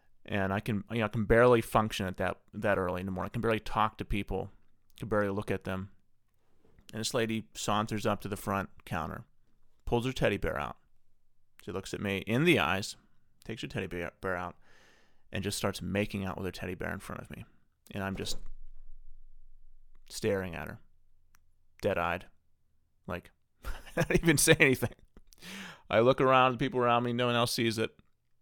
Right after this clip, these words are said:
She's, and then she pulls the teddy bear down, walks out of the store. One of the craziest things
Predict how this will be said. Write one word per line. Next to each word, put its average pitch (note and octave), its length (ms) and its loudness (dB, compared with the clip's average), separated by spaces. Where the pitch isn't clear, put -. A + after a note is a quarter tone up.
She's, - 280 -8
and G#2 120 -4
then G#2+ 160 0
she G#2 340 -2
pulls C3+ 240 2
the - 20 -4
teddy C#3 160 6
bear A2 160 4
down, G2+ 340 2
walks G2 400 2
out F#2 140 -2
of F#2 40 -8
the G2 60 -8
store. G#2 360 -6
One A#2 100 2
of A2 40 0
the G#2+ 60 0
craziest B2 720 4
things A2 420 -4